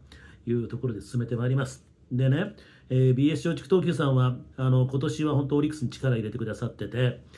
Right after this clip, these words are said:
えー、キャンプの時も、キャンプの終わりかな、えー、宮崎から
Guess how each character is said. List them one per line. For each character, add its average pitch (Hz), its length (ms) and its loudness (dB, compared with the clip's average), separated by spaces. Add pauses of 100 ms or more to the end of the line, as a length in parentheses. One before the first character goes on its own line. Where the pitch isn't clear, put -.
(340)
え 120 380 -2
ー、 - 20 -18
キ - 120 -16
ャ 240 100 4
ン 190 160 2
プ 135 100 2
の 110 100 -2
時 117 280 -6
も、 123 220 2
キ 151 140 -4
ャ 147 60 0
ン 131 60 -2
プ 127 80 -6
の 104 80 -6
終 113 80 -6
わ 135 120 0
り 147 100 -2
か 151 140 -6
な、 220 240 -2 (340)
え 110 100 -6
ー、 104 40 -6
宮 151 260 0
崎 180 220 0
か - 120 -10
ら 98 160 -14